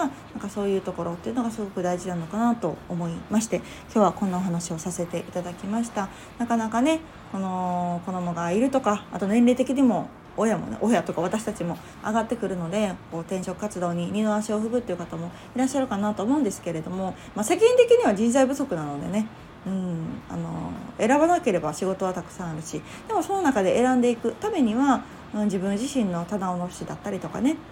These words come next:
うん、自分がどういうスキルをこの会社に提供できるのかっていうところを、ま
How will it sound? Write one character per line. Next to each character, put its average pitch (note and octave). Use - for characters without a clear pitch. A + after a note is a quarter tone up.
う F3+
ん、 E3+
自 E3+
分 F3
が G#3+
ど G#3
う G3+
い A3
う A3
ス A3
キ F4+
ル G3
を G3
こ G3+
の G3
会 F3+
社 E3+
に E3+
提 G#3
供 G3
で G#3
き A3
る A3
の F#3+
か -
っ -
て -
い -
う -
と C4+
こ C4+
ろ F4
を、 D#4+
ま -